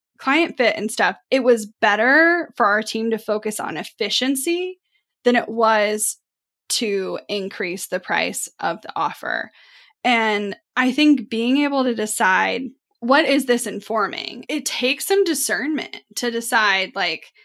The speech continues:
is this someone's opinion? Is this an actual, like, problem, as in something is broken or not working? Is this, like, an efficiency thing that we need to work on? Or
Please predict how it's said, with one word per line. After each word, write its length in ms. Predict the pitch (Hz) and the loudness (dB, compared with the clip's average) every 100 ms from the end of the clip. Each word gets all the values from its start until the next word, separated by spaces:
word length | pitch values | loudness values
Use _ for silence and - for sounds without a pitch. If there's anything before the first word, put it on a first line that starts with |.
| - | -2
is 240 | 277 262 | 0 2
this 560 | 247 254 247 - - - _ _ _ | 4 4 2 -2 -4 -6 _ _ _
someone's 340 | - 277 269 254 | -2 0 0 -2
opinion? 840 | - - 170 190 226 294 339 403 403 _ _ _ _ _ _ _ - | -6 -10 -10 -8 -6 -4 -4 -8 -12 _ _ _ _ _ _ _ 0
Is 340 | 269 262 226 | 4 4 2
this 600 | 240 240 233 226 - - - - _ _ | -4 -4 -6 -8 -8 -10 -12 -20 _ _
an 140 | 262 254 | -4 -2
actual, 580 | 226 220 220 233 226 202 | -2 -2 -4 -4 -4 -4
like, 300 | 160 160 - | -6 -10 -14
problem, 760 | - - 202 160 220 233 233 202 | -12 -4 -2 -2 -4 -4 -4 -2
as 240 | 175 202 | -4 -6
in 180 | 180 185 | -10 -10
something 360 | - 185 214 | -10 -10 -12
is 160 | 214 196 | -14 -12
broken 580 | - 285 269 262 233 202 | -2 -2 0 -2 -4 -4
or 100 | 175 | -8
not 300 | 165 156 - | -10 -12 -6
working? 800 | 247 320 320 320 302 294 285 294 - - - _ _ | -2 -2 -2 -4 -2 -4 -6 -12 -18 -20 -20 _ _
Is 240 | 233 233 226 | -2 -2 -2
this, 220 | 208 208 | -8 -8
like, 160 | - - | -14 -14
an 80 | - | -14
efficiency 840 | - - 226 233 - 311 311 339 | -14 -6 -4 -2 0 0 2 0
thing 300 | 302 339 330 | 0 2 2
that 120 | 330 294 | 2 0
we 120 | 302 | 0
need 160 | 311 | 2
to 80 | 320 | 0
work 320 | 294 285 269 | -2 -2 -4
on? 480 | 269 262 247 240 233 233 _ _ _ | -4 -2 -2 -2 -6 -10 _ _ _
Or 640 | - 240 233 214 214 202 | -4 -2 0 2 2 0